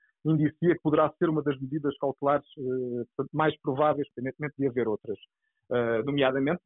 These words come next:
também poderá haver a proibição de, de, de entrar nas instalações do clube ou, ou, ou de, da suspensão dos seus cargos. No entanto, por aquilo que disse realmente e pela situação, acima de tudo,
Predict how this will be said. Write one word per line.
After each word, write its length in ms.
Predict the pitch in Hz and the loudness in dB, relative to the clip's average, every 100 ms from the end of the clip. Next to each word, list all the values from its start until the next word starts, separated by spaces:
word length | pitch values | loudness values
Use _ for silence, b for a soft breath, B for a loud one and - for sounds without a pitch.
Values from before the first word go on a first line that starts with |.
| 120 110 | -6 -4
também 220 | 123 131 | -4 -6
poderá 260 | 131 131 | 0 2
haver 180 | 127 147 | 2 0
a 60 | 139 | -2
proibição 560 | 143 135 135 147 156 156 _ _ _ | -2 -4 -4 -2 -4 -4 _ _ _
de, 440 | - 123 139 135 135 | -10 -2 2 2 0
de, 300 | 127 131 127 | -2 -2 0
de 60 | 131 | -2
entrar 280 | 135 139 139 | 0 2 0
nas 140 | 117 | -4
instalações 480 | 131 139 135 - 139 | -8 -6 -6 -4 -6
do 80 | - | -4
clube 300 | 165 170 143 | 0 0 2
ou, 80 | 123 | 0
ou, 400 | 123 131 131 131 | 2 2 2 2
ou 280 | 127 127 123 | 0 -2 -6
de, 140 | 127 123 | -10 -6
da 80 | 139 | -6
suspensão 560 | _ - 143 - 156 | _ -4 -4 -2 -4
dos 140 | 139 - | -6 -8
seus 160 | 135 - | -10 -4
cargos. 280 | 110 101 - _ _ _ _ - | -2 -2 -8 _ _ _ _ 0
No 120 | 196 | 2
entanto, 320 | 190 202 165 _ _ _ _ - | 4 2 0 _ _ _ _ 0
por 140 | 180 | 0
aquilo 180 | - 165 | 0 -4
que 120 | 139 | -2
disse 400 | 156 160 - 135 | -4 -4 -8 -4
realmente 360 | 156 143 147 - | 0 0 -2 -6
e 60 | 147 | -8
pela 180 | - 147 | -8 -8
situação, 560 | - 165 151 147 131 | -4 -4 0 0 0
acima 260 | 127 - 147 | -4 -6 -8
de 60 | |
tudo, 140 | - | -8